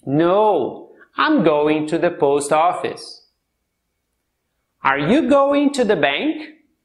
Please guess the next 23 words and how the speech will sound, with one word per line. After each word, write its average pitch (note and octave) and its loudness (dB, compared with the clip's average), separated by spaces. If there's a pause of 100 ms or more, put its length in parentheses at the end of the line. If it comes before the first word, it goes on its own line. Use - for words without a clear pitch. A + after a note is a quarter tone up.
(240)
No, F3+ 0 (260)
I'm D#4+ 0
going D#3 2
to F#3 -4
the F#3 2
post D#3+ 0
office. - -4 (2250)
Excellent! F3 0 (140)
Faça C4+ 2
agora B3 4
uma A#3 2
frase F3 -2
usando E3+ 0
o, D#3+ 2 (220)
o D3 -2
verbo B2+ 0
go E3 2
to, D3+ 0 (100)
aqui - -2
embaixo B2 0
nos F#3+ -2
comentários, E3+ -4 (280)
e D4 0